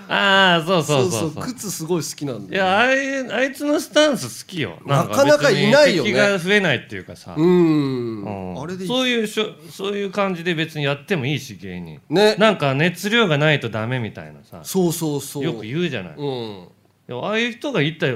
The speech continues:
Speaker 1: 方が面白いの。
Speaker 2: なんか、昔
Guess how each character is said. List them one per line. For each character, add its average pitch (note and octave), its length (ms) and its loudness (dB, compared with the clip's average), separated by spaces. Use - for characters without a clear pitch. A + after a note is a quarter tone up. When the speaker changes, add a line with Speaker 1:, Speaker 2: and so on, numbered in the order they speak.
Speaker 1:
方 G#2+ 140 -10
が F2+ 80 -14
面 G2 160 -10
白 B2+ 180 -12
い F#2 40 -12
の。 D2+ 60 -18
Speaker 2:
な B3+ 100 2
ん C#4+ 120 0
か、 D3+ 360 2
昔 C#4 600 -4